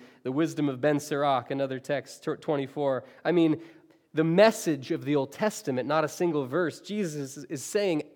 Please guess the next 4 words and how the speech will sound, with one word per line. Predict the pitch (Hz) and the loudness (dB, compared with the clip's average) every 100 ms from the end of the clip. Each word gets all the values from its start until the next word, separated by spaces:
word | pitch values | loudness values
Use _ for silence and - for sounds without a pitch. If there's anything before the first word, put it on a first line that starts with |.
| _ _ _ | _ _ _
"The | 143 | -12
Scripture | - - 233 226 - 160 131 113 - _ _ _ _ _ _ _ _ | -10 -8 -8 -8 -10 -8 -8 -10 -14 _ _ _ _ _ _ _ _
says | - - 196 156 120 | -10 0 2 2 0
this." | 110 - 110 - | -8 -8 -12 -16